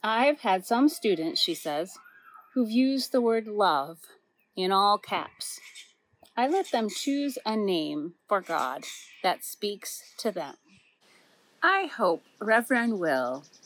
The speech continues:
has inspired you to think about how our words matter, including our words, our names for God. What is your favorite word for God?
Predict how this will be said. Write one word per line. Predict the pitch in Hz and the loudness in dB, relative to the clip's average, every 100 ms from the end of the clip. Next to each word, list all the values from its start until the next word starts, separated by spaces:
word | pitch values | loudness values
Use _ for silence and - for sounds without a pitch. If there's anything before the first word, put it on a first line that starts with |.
| - - | -10 2
has | 294 294 | 2 4
inspired | 294 277 - - 302 302 294 262 | 2 2 0 2 2 2 -2 -4
you | 214 220 214 214 233 | -6 -4 -2 -4 -4
to | - 320 | -4 -4
think | 294 - 359 330 262 | -6 -4 -2 -2 -2
about | 202 156 127 - - - - | 0 0 0 -4 -8 -10 -6
how | 240 247 226 220 - | 2 4 4 0 0
our | 202 214 220 220 220 214 - | 2 4 2 -4 -8 -10 -14
words | 190 190 190 185 180 - - | -10 -6 -6 -8 -10 -16 -14
matter, | - 170 151 160 160 170 _ _ _ _ _ _ _ - | -12 -8 -8 -8 -12 -16 _ _ _ _ _ _ _ -4
including | 226 233 233 - 262 247 233 | 0 0 -2 0 2 2 2
our | 185 208 202 | 4 4 4
words, | 202 208 185 170 - 214 | 0 0 0 -4 -2 2
our | 247 240 190 | 4 4 0
names | 185 196 196 170 110 - - - _ _ | 0 0 2 2 -2 -8 -10 -12 _ _
for | - 180 165 | -12 -10 -4
God. | 165 139 113 123 170 _ _ _ _ _ _ _ - | 2 4 2 -2 -10 _ _ _ _ _ _ _ -12
What | - 233 | -2 2
is | 254 254 | 2 2
your | 294 392 | 2 2
favorite | - 208 165 175 147 _ _ | 0 -2 0 0 -2 _ _
word | 214 226 247 262 _ | -4 -2 -4 -6 _
for | - 269 | -4 -2
God? | 220 156 135 113 | -2 -4 -6 -10